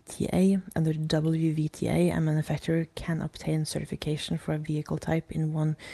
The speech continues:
E U country and market it in E U-wide without further tests, ikke sant? Så jeg antar at det er det, um, mm, mm, mm. Ja, the new E U vehicle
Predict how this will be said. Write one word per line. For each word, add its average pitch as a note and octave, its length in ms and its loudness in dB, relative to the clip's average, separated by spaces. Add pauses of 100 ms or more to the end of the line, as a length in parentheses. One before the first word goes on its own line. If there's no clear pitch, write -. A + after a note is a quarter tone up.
(420)
E D#3+ 140 8
U D#3+ 60 6
country G3+ 500 4 (100)
and E3 400 2
market D#3+ 400 0
it - 140 -2
in D#3 420 0 (460)
E E3+ 60 4
U-wide D3 680 2 (380)
without D3+ 300 4
further D3 400 0
tests, - 580 -4
ikke E3+ 180 -4
sant? D#3 280 -2 (560)
Så - 140 2
jeg D#3+ 80 4 (100)
antar E3+ 300 2
at E3 160 0
det E3 160 2
er D#3 340 -2
det, D3+ 400 -2 (1600)
um, E3+ 680 2 (120)
mm, G3+ 280 -4 (120)
mm, G3 80 4
mm. G#3 480 6 (840)
Ja, - 160 0 (640)
the F#3+ 60 6
new F3 360 6 (120)
E E3+ 200 4
U D#3+ 80 2
vehicle D#3+ 500 2